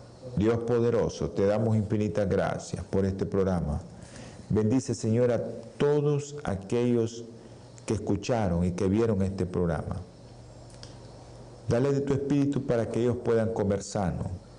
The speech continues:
dormir, evitar el estrés y hacer ejercicios para que sus neuronas se regeneren constantemente.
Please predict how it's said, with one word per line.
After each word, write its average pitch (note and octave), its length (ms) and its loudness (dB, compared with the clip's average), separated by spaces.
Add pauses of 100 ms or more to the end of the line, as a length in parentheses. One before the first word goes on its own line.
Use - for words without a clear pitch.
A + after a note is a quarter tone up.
(1300)
dormir, G#2 640 2 (1300)
evitar A2 420 2
el A#2 120 2
estrés G2+ 640 0 (320)
y A2+ 140 2
hacer A2+ 280 0
ejercicios G#2 680 0 (120)
para G#2+ 320 0
que G#2 140 -2
sus G2 280 -2
neuronas G#2 800 2 (720)
se G2+ 340 -2
regeneren F#2+ 760 2
constantemente. F#2+ 1120 -2